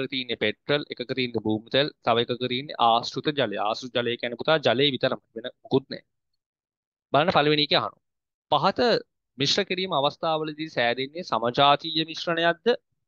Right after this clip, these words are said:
නැත්නම් විෂම ජාතීය මිශ්‍රණයක්ද බව සඳහන් කරන්න.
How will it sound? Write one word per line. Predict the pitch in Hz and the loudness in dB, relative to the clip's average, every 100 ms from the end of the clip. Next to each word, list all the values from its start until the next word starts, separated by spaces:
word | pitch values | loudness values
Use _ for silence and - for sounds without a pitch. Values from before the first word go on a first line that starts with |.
| _ _ _ _ _ _ | _ _ _ _ _ _
නැත්නම් | 120 - 123 120 _ _ _ _ _ | -14 -8 -10 -10 _ _ _ _ _
විෂම | 120 117 196 | -8 -4 -4
ජාතීය | 202 190 170 165 151 | 2 4 4 0 -6
මිශ්‍රණයක්ද | 143 - 139 127 117 120 | -6 -8 -4 -4 -4 -4
බව | 113 107 | -2 -2
සඳහන් | 139 123 104 113 | -2 -4 -4 -6
කරන්න. | 147 - | -8 -12